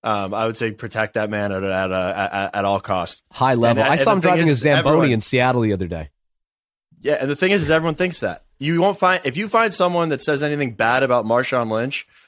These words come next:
Speaker 1: they're probably just a shitty person, or they've, or he's, like, just beat the hell out of their team at some point,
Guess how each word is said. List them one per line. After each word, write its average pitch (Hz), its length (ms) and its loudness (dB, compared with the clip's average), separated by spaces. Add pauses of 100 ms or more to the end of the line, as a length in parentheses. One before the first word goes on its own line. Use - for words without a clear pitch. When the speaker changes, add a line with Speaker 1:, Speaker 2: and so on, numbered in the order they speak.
(140)
Speaker 1:
they're 127 100 2
probably 151 320 0
just 135 180 -6
a 117 40 -4
shitty 127 360 0
person, 151 460 0 (400)
or 127 240 2
they've, 113 520 -2
or 113 320 -2
he's, 127 280 -2
like, 120 140 2
just 113 220 -8
beat 120 180 0
the 127 80 2
hell 120 160 2
out 123 140 2
of 113 60 -2
their 107 120 -2
team 120 220 -4
at 123 80 -8
some 143 180 -2
point, 147 320 -2